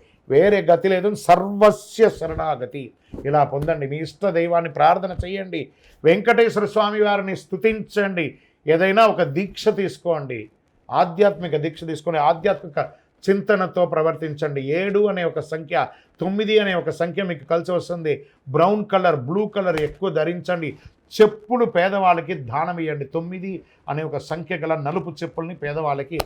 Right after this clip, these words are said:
దానం ఇవ్వండి. ఒక గొడుగు ఇవ్వండి, నల్లటి గొడుగుని ఇవ్వండి. చలివేంద్రాలు ఏర్పాటు చేయండి, మజ్జిగ చేయండి. పది మంది వాళ్ళ యొక్క మనస్సు, కడుపు చల్లబడేటప్పుడు ఆ ఆశీర్వాదం మిమ్మల్ని కాపాడుతుంది.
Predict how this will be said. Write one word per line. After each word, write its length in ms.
దానం 480
ఇవ్వండి. 320
ఒక 180
గొడుగు 420
ఇవ్వండి, 340
నల్లటి 500
గొడుగుని 320
ఇవ్వండి. 420
చలివేంద్రాలు 880
ఏర్పాటు 440
చేయండి, 340
మజ్జిగ 400
చేయండి. 380
పది 200
మంది 420
వాళ్ళ 200
యొక్క 160
మనస్సు, 720
కడుపు 260
చల్లబడేటప్పుడు 800
ఆ 80
ఆశీర్వాదం 720
మిమ్మల్ని 320
కాపాడుతుంది. 1040